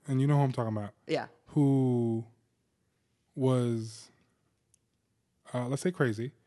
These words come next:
Speaker 1: uh, and had several weapons in the house.
Speaker 2: Yeah.
Speaker 1: And I scared him one time.
Speaker 2: Yeah.
Speaker 1: Talking on the phone.
Speaker 2: Yeah.
Speaker 1: And this guy himself was scared, kinda scary. I scared him one time because I was yelling at somebody on the phone.
Speaker 2: Yeah.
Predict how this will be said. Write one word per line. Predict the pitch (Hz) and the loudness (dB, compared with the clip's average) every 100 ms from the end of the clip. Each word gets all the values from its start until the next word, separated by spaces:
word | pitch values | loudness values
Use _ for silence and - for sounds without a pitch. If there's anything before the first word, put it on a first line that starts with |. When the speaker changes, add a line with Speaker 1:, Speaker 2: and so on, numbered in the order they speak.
| _ _ _ _ - | _ _ _ _ -2
Speaker 1:
uh, | 131 127 120 | 2 2 0
and | 113 | -2
had | 123 123 117 123 | -2 -2 -2 -8
several | - 139 127 127 117 110 110 _ _ _ _ _ _ _ _ _ _ _ _ _ | -4 -2 0 0 0 -4 -10 _ _ _ _ _ _ _ _ _ _ _ _ _
weapons | 131 113 110 104 110 | -2 -2 -4 -8 -8
in | 127 | -8
the | 113 | -6
house. | 110 104 123 | -6 -8 -8
Speaker 2:
Yeah. | 156 107 - _ _ 131 | -10 -10 -14 _ _ -4
Speaker 1:
And | 123 123 - | -2 -4 -6
I | 127 139 | -2 -2
scared | - 160 143 | 0 2 2
him | 110 139 131 | 2 2 2
one | 120 113 | 0 -2
time. | 117 101 95 110 | -6 -8 -10 -10
Speaker 2:
Yeah. | 165 160 - _ _ | -8 -8 -10 _ _
Speaker 1:
Talking | 139 120 120 | -4 -2 -2
on | 113 | -4
the | |
phone. | 110 117 107 104 | -2 -2 -2 -4
Speaker 2:
Yeah. | 156 139 135 _ _ _ _ _ | -6 -8 -12 _ _ _ _ _
Speaker 1:
And | 147 | 2
this | 170 | 2
guy | - 180 147 | 4 6 6
himself | 131 113 139 117 | 2 0 -2 0
was | 110 | -6
scared, | - 113 110 | -4 -6 -2
kinda | 120 107 | -2 -2
scary. | - 104 98 _ _ _ - | -6 -6 -8 _ _ _ -2
I | |
scared | 143 - 151 | 0 4 4
him | 143 139 | 4 4
one | 127 | 0
time | 120 117 110 | 0 -2 -2
because | 110 117 | -2 -2
I | 113 | -2
was | 107 113 | -2 0
yelling | 120 117 110 | 0 2 -2
at | 110 | -2
somebody | 117 113 | -4 -4
on | 107 | -6
the | 107 | -6
phone. | 117 101 110 _ | -8 -10 -14 _
Speaker 2:
Yeah. | 143 | -8